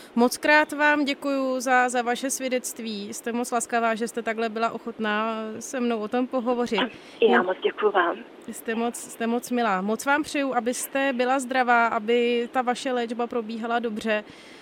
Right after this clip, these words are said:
Speaker 1: Hodně zdraví a sil do, do celých, eh, nadcházejících dní. Jenom ještě se zeptám, abych správně vyslovila,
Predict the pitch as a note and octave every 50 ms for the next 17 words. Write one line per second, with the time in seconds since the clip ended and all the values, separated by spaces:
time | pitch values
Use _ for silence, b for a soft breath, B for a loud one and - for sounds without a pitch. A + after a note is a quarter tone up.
0 | B B - A3+ A3 A3 A#3+ B3 B3 - - A#3+ A#3+ A3+ A3 A3+ A3 G#3+ G#3+ G3+
1 | - A3 A3 A3 A3 A3 A3 A3 A3 A3 A3 G#3+ A3 A3 A3 - - - A#3 A3
2 | G3+ G#3 G#3 G#3 G#3+ G#3+ G#3 G#3 G3+ G3+ G#3 G#3+ G3+ A3 A3 - - B3 A3+ G#3+
3 | A3 G#3+ - B3+ G#3+ A3 G#3+ G3+ G3+ G3+ - - A3 A3 G#3 - - A3+ G#3+ G#3
4 | A3 G#3 - B3 B3 C4+ A3 A3+ A3 G#3 F#3 F#3 B B B B - G#3 A3+ C4+
5 | D4 D4+ C#4+ - - D4 C#4+ - D4 D4 D#4 D4+ - C#4+ C#4+ C#4+ C#4 C4 A#3+ C#4
6 | - - - - B3+ B3 B3 C4+ C#4 C4 B3 - C#4+ C4+ B3 C4+ C4+ C4 C#4 C4+